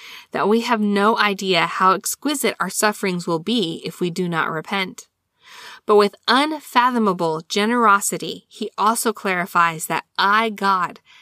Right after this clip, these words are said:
have suffered these things for all, that they might not suffer if they would repent." A repentance which allows us to taste the exceeding joy that Alma tasted. For this doctrine alone, I stand all amazed.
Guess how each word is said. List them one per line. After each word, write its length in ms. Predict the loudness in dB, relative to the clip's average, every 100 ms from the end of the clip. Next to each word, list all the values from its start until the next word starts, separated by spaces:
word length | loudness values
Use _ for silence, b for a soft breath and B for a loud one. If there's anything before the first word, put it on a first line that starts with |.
| b
have 200 | -2 -2
suffered 500 | -2 -2 -2 0 0
these 220 | 0 -4
things 280 | -4 -4 -4
for 180 | -6 -4
all, 380 | 2 2 0 -8 _ B B B -2
that 140 | 2
they 160 | 4 4
might 380 | 4 4 4
not 220 | 0 -2 0
suffer 360 | -2 -2 -4
if 200 | -6 -8
they 200 | -4 -2
would 200 | 0 -2
repent." 600 | -2 -6 -4 -6 -8 -14 _ _ B B B
A 60 | 2
repentance 600 | 2 0 -4 -2 -2 -2
which 140 | -2
allows 400 | 2 4 4 2
us 120 | -4
to 120 | -4 -8
taste 460 | -6 -4 -2 -2
the 100 | -4
exceeding 640 | -4 -4 -2 0 0 0
joy 280 | -2 -4 -4
that 200 | -2 -4 -4 -4
Alma 320 | -2 0 -2
tasted. 580 | -6 -10 -8 -8 -8 -10 _ _ B B B B B
For 240 | 2 2
this 180 | 4 -2
doctrine 400 | 4 2 4 -2
alone, 320 | 0 2 0
I 100 | 0
stand 440 | -2 -4 -2 -4 -2
all 180 | 0 0
amazed. 560 | -2 -6 -10 -12 -14